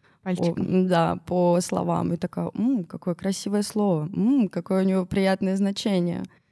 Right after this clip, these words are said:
Speaker 2: И я такая: «Блин, нам подходит». И я понимаю, что оно такое немного зеркальное, там вот это «М», в конце
Speaker 1: Мгм.
Speaker 2: «W», все такое перевернутое. Ну и все. Вот так я его выбрала, сказала сестре: «Вот наш бренд будет называться так». Она говорит: «Ну окей».
Speaker 1: <laughs>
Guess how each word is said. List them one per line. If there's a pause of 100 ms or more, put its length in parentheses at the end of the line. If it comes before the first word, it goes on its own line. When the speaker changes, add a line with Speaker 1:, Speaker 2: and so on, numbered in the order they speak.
(320)
Speaker 2:
И
я
такая:
«Блин,
нам
подходит».
И
я
понимаю,
что
оно
такое
немного
зеркальное,
там
вот
это
«М»,
в
конце
Speaker 1:
Мгм.
Speaker 2:
«W»,
все
такое
перевернутое. (680)
Ну
и
все. (160)
Вот (100)
так
я
его
выбрала, (140)
сказала
сестре:
«Вот
наш
бренд
будет
называться
так».
Она
говорит:
«Ну
окей». (340)
Speaker 1:
<laughs>